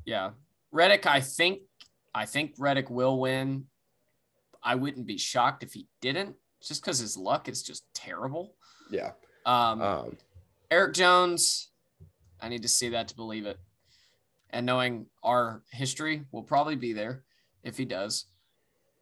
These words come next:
Speaker 1: Um, I'm not sold on Suarez yet.
Speaker 2: No.
Speaker 1: Uh, 'cause like you said last week, he kinda needs everything to go right, and it
Speaker 2: Yeah.
Speaker 1: never does.
Speaker 2: I mean, yesterday, for instance, like,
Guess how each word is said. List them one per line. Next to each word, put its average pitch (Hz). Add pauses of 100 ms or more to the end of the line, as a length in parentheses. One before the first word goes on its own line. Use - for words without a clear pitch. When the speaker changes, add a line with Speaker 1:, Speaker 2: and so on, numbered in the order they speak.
Speaker 1:
Um, 120 (1200)
I'm 110
not 113
sold 123
on 120
Suarez 113
yet. 110 (1500)
Speaker 2:
No. - (720)
Speaker 1:
Uh, 104
'cause 127
like 123
you 127
said 110
last 110
week, 113
he 110
kinda 117
needs 110
everything 113
to 107
go 110
right, 120 (360)
and 101
it -
Speaker 2:
Yeah. 82
Speaker 1:
never 120
does. 143
Speaker 2:
I 117
mean, 117
yesterday, 104 (220)
for 110
instance, 87
like, 90